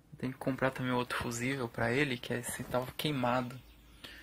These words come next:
Tá aqui, ó. Aqui, ó. Fusível queimou, né? Geralmente quando queima o,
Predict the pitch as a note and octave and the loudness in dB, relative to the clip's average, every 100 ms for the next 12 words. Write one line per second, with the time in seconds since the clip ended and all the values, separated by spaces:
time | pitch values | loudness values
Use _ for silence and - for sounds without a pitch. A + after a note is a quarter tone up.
0 | - - - - - - - - - - | -14 -16 -8 -10 -10 -20 -20 -20 -20 -20
1 | - - - - B2+ - - - - - | -20 -20 -10 -8 -6 -8 -10 -12 -16 -20
2 | - - - - - - - - - - | -20 -20 -20 -20 -20 -20 -20 -12 -12 -12
3 | - - C3 B2 - - - - - - | -14 -16 -14 -14 -20 -20 -20 -20 -20 -20
4 | - - - - - - - - - - | -20 -20 -20 -20 -20 -20 -20 -20 -20 -20
5 | - - - - - - - - C#3 C3+ | -20 -20 -20 -20 -20 -20 -16 -10 -4 0
6 | C#3+ C#3+ D3 C#3 B2 B2 B2 B2 - - | 0 0 0 0 0 2 0 -2 -10 -20
7 | - D#3+ F#3+ F#3+ G3+ - G#3 - - E3+ | -4 0 2 2 2 2 2 2 0 2
8 | D#3+ D3+ C#3+ C3 | 2 2 2 0